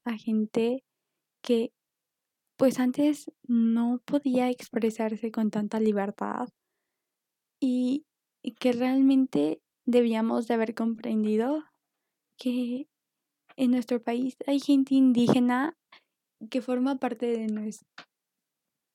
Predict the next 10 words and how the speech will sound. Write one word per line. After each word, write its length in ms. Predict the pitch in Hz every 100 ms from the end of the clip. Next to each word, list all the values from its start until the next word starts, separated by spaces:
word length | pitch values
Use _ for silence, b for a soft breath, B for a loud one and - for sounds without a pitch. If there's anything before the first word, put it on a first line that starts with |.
| - 226 220 214 214 214 220 b b b _ _ _ _
círculo 800 | - - 254 240 - 262 311 508 - B B B B _ _ _ _ _ _ _ _ _ _
y 380 | - 254 240 302 _ _ _ _ _ -
realmente 840 | - 262 269 269 269 285 294 - _ _ _ _ _ _ _ _ _ _ _ _ -
es 220 | 254 262
importante 920 | 294 285 233 - 214 208 196 208 226 - _ _ _ _ _ _ _ _ 226
tener 280 | 254 240 233
en 100 | 226
cuenta 320 | 220 220 220
que 380 | 220 214 226 285 _
ahorita 680 | - 240 247 254 - 302 339